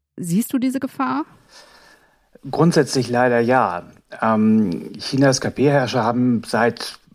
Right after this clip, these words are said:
Speaker 2: im Grunde seit Existenz der Volksrepublik, aber verstärkt in den letzten Jahren,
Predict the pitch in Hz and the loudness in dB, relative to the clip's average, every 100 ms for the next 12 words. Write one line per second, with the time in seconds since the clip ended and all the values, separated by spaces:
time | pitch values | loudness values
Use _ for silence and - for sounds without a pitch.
0 | - 117 120 123 113 107 - 104 - - | -12 -4 0 2 2 0 -2 -8 -6 -6
1 | 104 123 120 98 104 131 - 104 107 113 | -4 -4 -2 -4 -4 -4 -4 -4 -2 -4
2 | - 92 107 110 104 - 98 - 95 101 | -4 -4 -2 0 0 -2 -10 -6 -2 0
3 | 113 - 92 92 90 90 95 - 92 90 | 0 -4 -10 -8 -8 -8 -8 -10 -8 -8
4 | 92 104 120 | -4 -4 -4